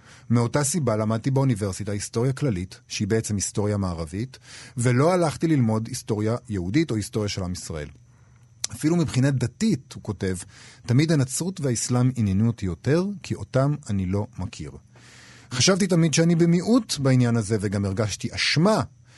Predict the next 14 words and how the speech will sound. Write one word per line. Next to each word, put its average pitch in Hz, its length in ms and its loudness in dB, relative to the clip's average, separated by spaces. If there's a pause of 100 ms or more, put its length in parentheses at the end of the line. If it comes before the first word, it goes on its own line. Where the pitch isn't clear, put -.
(140)
כי 113 120 0
הרי 107 140 2
מי 123 100 4
שאוהב 110 340 2
ספרים 101 400 -2
צריך 110 200 -4
לתמוך 107 360 0
קודם 104 240 0
כל 104 180 -2
בספרות 98 480 -6
המקומית, 131 500 0
אבל 98 160 0
עכשיו 135 280 0
מסתבר 90 640 0